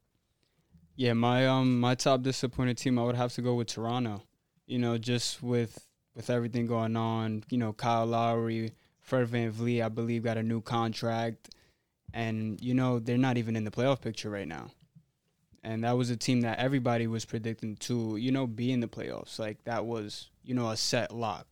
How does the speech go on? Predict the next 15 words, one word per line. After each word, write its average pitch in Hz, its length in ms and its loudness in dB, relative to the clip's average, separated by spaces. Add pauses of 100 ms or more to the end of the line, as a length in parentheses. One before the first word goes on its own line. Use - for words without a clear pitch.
(140)
that 110 220 -4
everybody 113 520 -4
would 107 160 -10
be 107 100 -12
like, 104 140 -8
"You 143 80 -4
know 156 160 -2
what? 143 280 -4
You 147 80 -6
know, 135 140 -2
Toronto's 117 520 -6
gonna 110 160 -8
be 104 180 -12
in." 90 160 -14 (180)
But, 107 280 -6